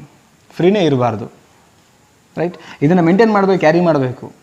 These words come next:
So ಅವಾಗಲೇ ನಾವು ಸೇರ್, ಈ ಥರ ಸೇಡ್ ತೀರಿಸ್ಕೊಳ್ಳೋಕೆ ಸಾಧ್ಯ ಆಗೋದು. ನೆಕ್ಸ್ಟು ಬದುಕಿನಲ್ಲಿ ಏನಾದರೂ ಸಣ್ಣ ಮಟ್ಟಕ್ಕಾದರೂ ಒಂದು ಅಚೀವ್ಮೆಂಟ್ ಮಾಡಬೇಕು. ದೊಡ್ಡ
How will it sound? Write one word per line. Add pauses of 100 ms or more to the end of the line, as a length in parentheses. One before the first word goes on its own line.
(420)
So
ಅವಾಗಲೇ
ನಾವು
ಸೇರ್,
ಈ
ಥರ
ಸೇಡ್
ತೀರಿಸ್ಕೊಳ್ಳೋಕೆ
ಸಾಧ್ಯ
ಆಗೋದು. (460)
ನೆಕ್ಸ್ಟು (600)
ಬದುಕಿನಲ್ಲಿ
ಏನಾದರೂ
ಸಣ್ಣ
ಮಟ್ಟಕ್ಕಾದರೂ
ಒಂದು
ಅಚೀವ್ಮೆಂಟ್
ಮಾಡಬೇಕು. (680)
ದೊಡ್ಡ